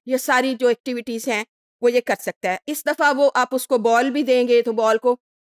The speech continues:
हिट करेगा, फिर उसको जाके पकड़ेगा, झुकेगा, इंडिपेंडेंटली खड़ा हो जाएगा। ये सब चीज़ें वो दो से तीन साल, दो साल में शुरू हो जाती हैं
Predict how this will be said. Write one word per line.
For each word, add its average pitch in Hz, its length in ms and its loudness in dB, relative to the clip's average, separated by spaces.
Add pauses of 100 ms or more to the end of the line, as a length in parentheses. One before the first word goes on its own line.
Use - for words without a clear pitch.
(140)
हिट 277 180 -4
करेगा, 226 540 2
फिर 247 140 -6
उसको 254 180 -6
जाके 233 280 -2
पकड़ेगा, 226 720 0
झुकेगा, 226 560 0
इंडिपेंडेंटली 226 680 -2
खड़ा 247 240 -2
हो 226 120 0
जाएगा। 202 380 -2 (240)
ये 285 100 -2
सब 320 200 -4 (120)
चीज़ें 233 260 0
वो 247 280 2 (260)
दो 233 200 2
से 240 140 -6
तीन 240 240 -6
साल, 220 240 0
दो 202 300 -2
साल 269 180 -2
में 277 80 0
शुरू 311 240 -6
हो 311 80 0
जाती 262 360 -2
हैं 269 140 -2